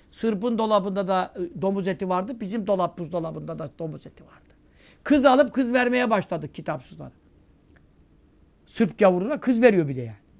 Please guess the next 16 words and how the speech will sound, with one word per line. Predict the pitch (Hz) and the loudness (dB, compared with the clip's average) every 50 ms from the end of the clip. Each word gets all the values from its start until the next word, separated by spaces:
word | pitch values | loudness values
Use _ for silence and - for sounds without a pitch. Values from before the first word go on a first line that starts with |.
| _ _ _ _ _ _ _ _ _ _ _ _ - | _ _ _ _ _ _ _ _ _ _ _ _ -4
Zinaya | 147 175 214 226 233 247 277 302 302 | 0 2 6 8 10 10 12 12 12
vermiş | 285 247 185 - - | 10 10 6 0 -6
oluyor. | 156 135 143 147 | -6 -6 -4 -4
Öyle | 143 156 156 | -4 -4 -4
nikah | 156 156 - - 175 170 | -4 -4 -4 -2 -2 0
olmaz | 175 202 277 311 302 - | 0 0 0 0 0 -2
ki | 254 196 | -6 -10
Sırp | - 196 147 - | -10 -10 -10 -6
gavuruyla. | - 156 151 147 135 127 117 117 - - _ _ _ _ _ _ _ _ _ _ _ - | -6 -6 -6 -6 -8 -10 -12 -14 -16 -20 _ _ _ _ _ _ _ _ _ _ _ -4
Kız | - 196 175 156 | -2 -2 4 6
verilmez | 190 190 196 190 190 208 233 233 165 170 | 6 6 6 6 6 6 6 6 4 2
yani. | 151 113 92 - _ _ _ _ _ _ _ _ _ _ _ _ _ _ _ - | -2 -4 -6 -10 _ _ _ _ _ _ _ _ _ _ _ _ _ _ _ -2
Ve | 214 | -2
kız | - - 262 247 220 233 | 2 2 2 4 4 6
vermeye | 233 214 202 196 208 226 220 | 6 4 4 4 2 2 2
başlamıştık. | 208 175 143 - - 139 127 120 - - | 0 -2 -4 -6 -10 -12 -12 -14 -16 -20